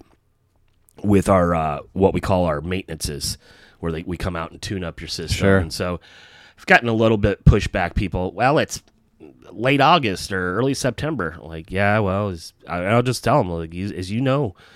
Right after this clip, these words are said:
Speaker 1: it's been a, basically a hundred degrees every day for the last three months."
Speaker 2: Yeah.
Speaker 1: Like,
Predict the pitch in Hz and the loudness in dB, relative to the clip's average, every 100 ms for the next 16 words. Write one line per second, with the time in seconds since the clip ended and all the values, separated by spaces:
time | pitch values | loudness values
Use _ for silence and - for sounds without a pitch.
0 | - - - - - 131 101 98 120 113 | -20 -16 -8 2 4 4 -2 -4 -4 -2
1 | 120 101 120 123 110 110 135 98 95 92 | -4 -2 -2 -4 -4 -2 -2 -2 -6 -6
2 | 92 104 98 92 98 - 107 101 117 - | -4 -6 -6 -8 -8 -8 -6 -4 -4 -6
3 | - 98 92 82 - | -4 2 4 2 -2